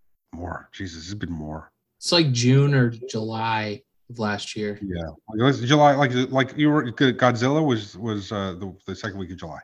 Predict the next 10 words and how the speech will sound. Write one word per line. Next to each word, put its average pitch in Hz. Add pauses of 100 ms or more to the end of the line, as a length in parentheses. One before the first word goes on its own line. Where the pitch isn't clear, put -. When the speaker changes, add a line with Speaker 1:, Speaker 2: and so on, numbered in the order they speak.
(180)
Speaker 1:
So, 113 (140)
so -
yeah, 107
so -
you, 104
you 113
know, 87
since 139
July. 95 (240)
So 113